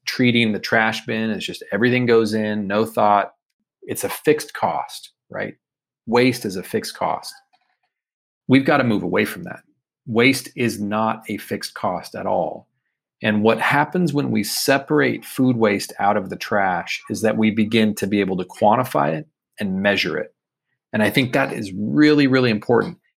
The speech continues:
It's also the most difficult thing to do because operationally, that's a change. Like, you have to shift and change the way you operationally practice your day-to-day business. And let's be honest, like, nobody likes change, really. I mean, you don't,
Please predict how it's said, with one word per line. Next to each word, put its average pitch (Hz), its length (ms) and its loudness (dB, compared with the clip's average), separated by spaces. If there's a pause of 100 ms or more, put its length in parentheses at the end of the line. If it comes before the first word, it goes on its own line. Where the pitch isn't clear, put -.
It's 113 180 -4
also 165 400 2
the 120 160 0
most 110 400 -2
difficult 107 640 -4
thing 98 240 -4
to - 80 -6
do 85 180 -10 (920)
because 113 280 0
operationally, 120 960 2
that's 110 220 -2
a 127 40 -6
change. 117 560 -6
Like, 92 220 -6
you 117 80 2
have 113 240 0
to 110 100 -8
shift - 540 0
and 104 180 -10
change 127 640 -2
the 104 100 -2
way 101 240 4
you 98 480 0
operationally 101 1040 0
practice 101 800 -2 (800)
your 110 120 2
day-to-day 101 480 2
business. 98 600 -8 (480)
And 104 120 -8
let's 104 160 -4
be 101 160 -2
honest, 98 420 -4
like, 90 220 -4
nobody 104 400 2
likes 95 400 0
change, 98 480 -2
really. 90 360 0
I 90 40 -8
mean, 92 180 -4
you 98 100 0
don't, 98 220 0